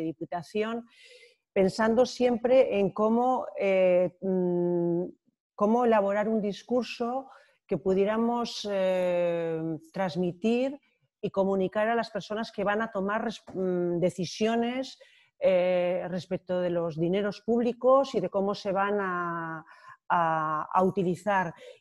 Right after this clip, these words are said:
Y nos han preguntado muchas veces, porque somos responsables de diferentes programas, eh, "¿vais a poder ejecutar los programas? Eh, eh, ¿vais a necesitar el dinero?". Y nuestra respuesta ha sido,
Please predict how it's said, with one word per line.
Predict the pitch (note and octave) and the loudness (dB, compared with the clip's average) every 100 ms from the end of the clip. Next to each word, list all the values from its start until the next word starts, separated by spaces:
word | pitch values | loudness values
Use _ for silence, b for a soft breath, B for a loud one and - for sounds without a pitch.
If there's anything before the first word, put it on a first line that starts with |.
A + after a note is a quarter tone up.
| - | -2
Y | |
nos | F3+ F#3 | 0 2
han | A3 A3 | 0 2
preguntado | B3 A#3+ A3 A#3+ B3 B3+ | 2 4 2 0 -2 0
muchas | A#3 A3 G#3+ F#3 | -2 -2 -4 -2
veces, | A#3+ A#3+ B3 A#3+ | -2 -2 -4 -4
porque | - G3+ - F#3 F3+ F3 | -4 -8 -2 0 2 0
somos | F#3+ G3+ G3 F#3 - | -2 -4 -2 -6 -6
responsables | F#3+ - F#3+ G3+ G3 | -8 -4 -6 -4 -4
de | F3 | -2
diferentes | F#3 G3 G3 G3 | -4 -4 -4 -4
programas, | - G3+ G#3+ A#3 A#3+ B B B _ | -4 -4 -2 -4 -6 B B B _
eh, | A3 G3+ - | 0 0 0
"¿vais | F3+ A#3 | 0 0
a | D4+ | 0
poder | C#4+ A#3 A3+ | 0 2 2
ejecutar | G#3+ F3+ E3+ G3 F#3 | 0 -4 -4 -2 -2
los | F3+ - | -4 -6
programas? | F3+ D#3+ E3+ F#3 A#3 C4 - B B - | -8 -6 -6 -4 -4 -8 -12 B B 0
Eh, | G#3 G#3 G3+ G3+ G3+ | 2 4 4 2 0
eh, | - G3+ | 2 4
¿vais | A3+ A3+ | 4 2
a | |
necesitar | C#4+ C#4+ G#3+ G#3+ G#3 F#3+ | -2 -2 -4 -4 -2 0
el | F#3 E3 | 0 0
dinero?". | F3+ E3+ F3+ A3 C#4+ C#4+ B B _ | 0 0 0 0 -2 -6 B B _
Y | G3 | -2
nuestra | - F#3 | 0 -2
respuesta | F#3+ - A3+ - | -2 -2 -2 0
ha | B3+ | -4
sido, | - A3 G3 | 0 0 -2